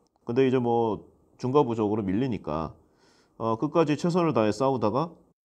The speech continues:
이제 포위를 당하게 되었는데 이제 부하들을 살리려고 일단은 좀 항복하는 그런 액션을 한 거죠. 그래서 나중에 이제 개교를 써서 이제 도망쳐 나오는 이제 그런 플랜을 꿈꿨었는데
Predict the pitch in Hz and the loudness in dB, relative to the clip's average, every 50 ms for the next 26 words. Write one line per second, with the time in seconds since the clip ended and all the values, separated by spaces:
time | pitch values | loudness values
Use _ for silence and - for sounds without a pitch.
0 | _ _ _ _ _ _ _ _ - - 120 113 - - - 196 208 214 196 190 | _ _ _ _ _ _ _ _ -2 0 0 0 2 4 4 4 6 6 4 2
1 | 156 135 113 117 117 120 123 117 104 95 92 92 90 90 95 120 127 95 - - | 4 2 2 2 2 2 2 0 0 -2 -2 -2 -4 -4 -6 -6 -6 -8 -10 -16
2 | _ _ _ _ _ _ _ _ _ _ - 131 120 143 147 143 143 139 147 156 | _ _ _ _ _ _ _ _ _ _ -12 -6 0 0 0 2 2 4 4 4
3 | 170 165 170 165 165 160 151 143 139 131 117 110 - 165 160 160 151 143 139 139 | 4 4 4 4 4 4 4 4 4 2 0 0 -2 0 0 2 2 2 2 2
4 | 127 104 107 107 - 131 131 127 120 110 113 117 113 110 120 160 175 175 190 185 | 2 0 0 0 0 -2 0 0 -2 -4 -6 -6 -8 -6 -6 -2 0 0 0 0
5 | - 160 123 113 104 95 87 80 76 - - 107 110 110 104 95 - - 107 - | 0 -2 -2 -2 -2 -4 -4 -8 -10 -8 -6 -4 -2 -2 -4 -4 -4 -4 -4 -2
6 | - 143 135 131 120 104 90 78 73 120 151 139 120 92 101 147 208 - - _ | 0 0 2 2 2 2 0 0 -2 -4 -2 -2 -2 -2 -2 -4 -4 -8 -16 _
7 | _ _ _ _ _ _ _ - 113 113 113 127 104 98 104 101 123 139 143 139 | _ _ _ _ _ _ _ -2 -2 0 0 2 2 4 4 4 2 2 2 4
8 | 127 104 120 113 - - 104 104 120 143 143 135 135 127 120 110 104 98 90 85 | 4 4 2 0 0 0 0 2 4 4 6 6 6 6 6 4 2 0 -2 -4
9 | - - 156 151 156 104 107 107 92 78 80 - _ _ - 87 98 95 113 113 | -4 -4 -4 -2 -2 -2 -2 -2 -4 -8 -10 -14 _ _ -10 -8 -6 -4 -2 -2
10 | 120 123 123 - 120 101 95 98 101 101 101 101 98 92 90 87 78 73 95 92 | -2 -2 -2 -2 -4 -2 -2 -2 -2 -2 -4 -4 -6 -6 -8 -8 -8 -10 -10 -6
11 | - 123 123 131 131 127 117 107 98 92 90 - 160 160 156 143 127 110 - 151 | -2 2 2 4 2 2 0 -2 -4 -6 -4 -2 0 0 0 0 0 -2 -4 -2
12 | 151 160 160 151 - 107 92 87 87 82 110 104 90 | -2 0 0 0 0 -2 -4 -4 -4 -4 -4 -4 -4